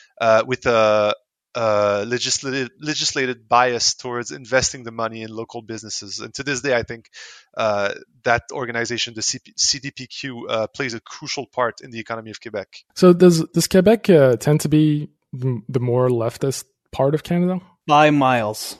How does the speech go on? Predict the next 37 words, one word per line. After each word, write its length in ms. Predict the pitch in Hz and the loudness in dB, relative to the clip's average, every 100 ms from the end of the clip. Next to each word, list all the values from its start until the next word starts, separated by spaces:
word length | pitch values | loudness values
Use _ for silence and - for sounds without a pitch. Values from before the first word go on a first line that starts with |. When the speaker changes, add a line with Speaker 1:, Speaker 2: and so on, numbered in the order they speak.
| _ | _
Speaker 1:
Yes, 640 | 143 156 180 208 - - - 147 | -6 2 2 2 0 0 -2 -4
though 160 | 151 156 | 0 2
we 220 | 135 156 | 0 -4
are 300 | 151 160 156 | 4 6 6
often 520 | 151 147 - 165 156 | 4 0 -2 -8 -8
accused 600 | 151 156 - - 143 123 | -10 -10 -10 -12 -12 -10
of 200 | 135 120 | -8 -10
being 300 | 110 127 123 123 | -6 -6 -6 -12
more 400 | 127 127 131 131 | -10 -4 -2 0
racist. 1080 | 120 110 110 135 - 185 196 - - - - - - | -2 -4 -6 -4 -4 -2 0 0 -2 -6 -16 -12 4
Speaker 2:
We'll, 260 | 170 190 | 6 8
we'll 120 | 170 | 8
get 160 | 175 180 | 8 6
to 80 | - | 6
that, 220 | 156 127 | 4 4
but 320 | 147 160 98 156 | 6 4 4 4
just 200 | 180 - | 4 4
speaking 380 | - 185 175 | 4 4 6
about 360 | 160 151 143 139 | 6 6 6 4
the 300 | 135 123 123 - _ _ _ | 2 2 0 -8 _ _ _
economic 440 | 165 165 151 151 131 | 2 4 6 4 2
preferences, 600 | 127 - 120 - - 117 | -2 -2 -6 -6 -10 -4
the, 480 | 127 123 - - - | -2 -2 -4 -10 -16
the 100 | 160 | -14
preference 360 | 131 151 - 135 | 0 2 2 -2
for 200 | - 123 | 0 0
organizing, 600 | 131 131 123 120 120 120 | 2 0 0 -2 -2 -4
uh, 280 | 120 - - | -8 -10 -10
economic 380 | - 123 131 127 | -8 -6 -4 -4
society, 500 | 120 - 123 123 - - _ _ _ _ - | -6 -2 -2 -2 -6 -14 _ _ _ _ -4
uh, 400 | 131 117 113 - | -2 0 -2 -4
the 80 | 131 | -2
proclivity 460 | 131 143 135 131 | 0 2 2 2
towards 260 | 123 123 120 | 0 -2 0
nationalism 720 | 131 127 127 120 117 120 113 | 0 0 -2 -2 -2 -4 -4
and 200 | 110 113 | -6 -6
having 460 | 123 120 117 - | -6 -4 -6 -8